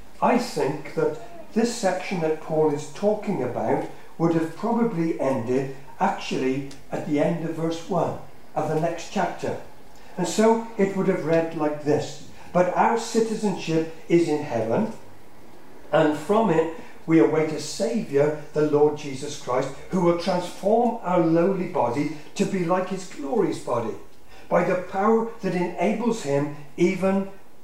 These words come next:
to subject all things to himself." And then our verse one. It's a continuation. "Therefore," in other words, because of what I've said before,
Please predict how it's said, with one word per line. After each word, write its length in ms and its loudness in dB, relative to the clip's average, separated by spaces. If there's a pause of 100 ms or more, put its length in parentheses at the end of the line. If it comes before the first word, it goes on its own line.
(120)
to 480 2
subject 680 -2
all 260 2
things 560 -4 (120)
to 320 2
himself." 840 -6 (680)
And 240 4
then 320 0
our 320 0
verse 440 0
one. 240 -2 (560)
It's 240 2
a 80 -2
continuation. 1200 -2 (300)
"Therefore," 760 2 (540)
in 220 6
other 260 6
words, 180 4
because 520 -2
of 180 0
what 160 2
I've 160 2
said 400 -4
before, 540 0